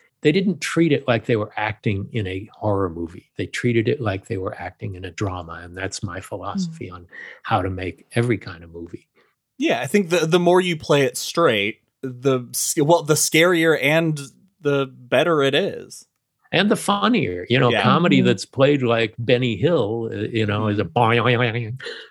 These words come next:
Speaker 1: boing, that kind of
Speaker 3: <laughs>
Speaker 1: stuff. It's, it's transitory. But when you play really great comedy straight, it's amazing. You know, you see a show like Inside Number Nine, and you've got actors like Reece Shearsmith and,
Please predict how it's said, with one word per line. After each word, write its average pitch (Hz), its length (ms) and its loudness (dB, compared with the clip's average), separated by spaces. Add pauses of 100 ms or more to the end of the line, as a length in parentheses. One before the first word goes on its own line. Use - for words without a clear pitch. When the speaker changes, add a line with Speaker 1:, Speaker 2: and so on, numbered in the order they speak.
Speaker 1:
boing, - 80 -2
that 117 220 6
kind - 160 4
of 101 80 2
Speaker 3:
<laughs> 101 100 2
Speaker 1:
stuff. 101 240 0 (400)
It's, 135 240 2 (100)
it's 117 400 2 (100)
transitory. 104 880 -2 (380)
But 110 320 4
when 120 200 4
you 139 160 4
play 139 680 0 (200)
really 120 640 4 (160)
great 113 340 0
comedy 117 460 0
straight, - 540 -2 (220)
it's 113 460 0
amazing. 123 680 0
You 101 60 -6
know, 104 140 0
you 107 180 4
see 127 220 2
a 113 40 4
show 123 240 2
like 113 240 2
Inside 113 440 0
Number 107 240 0
Nine, 127 320 -2
and 90 100 -6
you've 95 160 -6
got 98 180 -2
actors 104 440 -2
like 98 260 -2
Reece 104 180 0
Shearsmith 113 680 -2
and, 92 200 -8